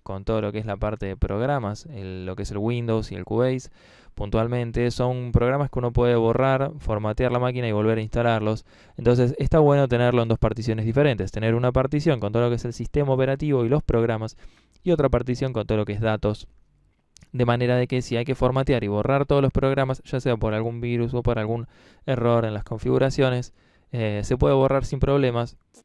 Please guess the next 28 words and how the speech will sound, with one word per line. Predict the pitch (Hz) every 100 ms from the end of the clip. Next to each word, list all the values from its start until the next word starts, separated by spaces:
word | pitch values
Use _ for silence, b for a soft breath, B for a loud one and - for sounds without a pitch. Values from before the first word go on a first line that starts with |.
| _ _ _
al | - 127
tener | 127 123 147 - _ _
por | 139 135
separado | 135 117 117 117 113 117
lo | - 113 110
que |
es | 110
programas | - 113 110 110 113 -
de | 110
lo | 104
que | 101
es | 107
datos. | 101 92 90 - b b b
Así | 123 143
que |
bueno, | 160 139 117
les | 113
recomiendo | 113 117 123 123
que | 120
para | 110 110 110
que |
trabajen, | 117 117 117 117 123 123 123 127
eh, | 110 101 98 98 110
generen | - 120 131 120 113
una | 113
partición | 110 113 123 - 131
de | 139
datos | 143 131 123